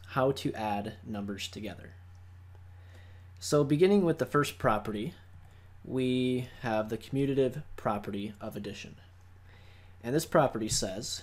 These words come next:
that the numbers in an addition problem can be rearranged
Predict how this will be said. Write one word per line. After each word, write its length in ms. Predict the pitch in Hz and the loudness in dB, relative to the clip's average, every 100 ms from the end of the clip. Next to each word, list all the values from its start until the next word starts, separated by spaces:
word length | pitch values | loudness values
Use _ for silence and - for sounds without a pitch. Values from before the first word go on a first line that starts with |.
| - | -12
that 140 | - 107 | -12 -2
the 80 | 120 | 2
numbers 580 | 127 147 175 185 - - | 4 6 6 6 0 -6
in 240 | 135 139 131 | -2 -2 0
an 140 | 127 | -2
addition 340 | 117 147 147 | 0 2 0
problem 440 | 110 104 95 110 127 - - - - - | -2 -4 -6 -10 -12 -14 -20 -18 -18 -10
can 120 | - | -4
be 100 | 120 | 0
rearranged 840 | 113 139 170 139 113 101 139 - | 2 6 6 6 2 -2 -4 -8